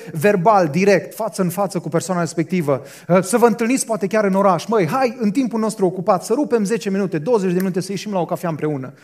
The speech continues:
Repet, evitați sex opus, da? Să nu cumva să <laughs> înceapă, „Oh, abia aștept să-i trimită invitația lui.” <laughs> Nu vorbesc aici de a încheia relații din astea, da? Ci vorbim acum astăzi de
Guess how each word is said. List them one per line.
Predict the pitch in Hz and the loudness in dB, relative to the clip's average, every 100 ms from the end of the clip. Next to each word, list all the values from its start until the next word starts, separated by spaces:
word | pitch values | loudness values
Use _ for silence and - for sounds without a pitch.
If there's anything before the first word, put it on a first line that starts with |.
| - - - | -20 -20 -2
Repet, | 185 226 208 - - - _ _ _ | 4 8 6 4 -14 -20 _ _ _
evitați | - 120 120 165 160 - - _ _ | -16 -14 -6 -6 -6 -10 -20 _ _
sex | - 151 - | -20 -20 -20
opus, | 139 143 - | -20 -20 -20
da? | 170 160 _ _ _ _ _ _ _ _ _ _ _ _ _ | -20 -20 _ _ _ _ _ _ _ _ _ _ _ _ _
Să | - | -4
nu | 151 277 | 2 2
cumva | 294 240 202 | 4 6 6
să | 175 175 160 147 | 6 0 0 -2
<laughs> | - - | -2 -2
înceapă, | 190 196 165 | 2 2 4
„Oh, | 185 196 147 - - | 2 2 -2 -8 -12
abia | 147 185 | 6 8
aștept | 214 233 | 8 4
să-i | 185 | -2
trimită | 151 170 170 | 0 0 2
invitația | 165 160 160 156 156 | 2 4 4 4 0
lui.” | 143 143 147 | 0 -2 -4
<laughs> | - 202 180 170 - - - _ _ _ _ _ _ _ _ | -4 -6 -8 -12 -18 -20 -20 _ _ _ _ _ _ _ _
Nu | 156 196 | 0 4
vorbesc | 226 220 190 - | 4 4 2 4
aici | 160 156 165 | 2 4 0
de | 143 139 135 135 | 2 2 4 2
a | |
încheia | 147 156 156 | 0 2 4
relații | 151 151 147 143 | 6 4 2 0
din | 147 | -2
astea, | 131 - 127 | -2 -6 -2
da? | 147 | -2
Ci | 147 - 165 | -2 -8 -6
vorbim | 143 147 208 196 | -4 -2 0 -2
acum | 170 180 | -2 -2
astăzi | 156 147 - 131 | -2 -4 -8 -6
de | 131 143 | -2 -2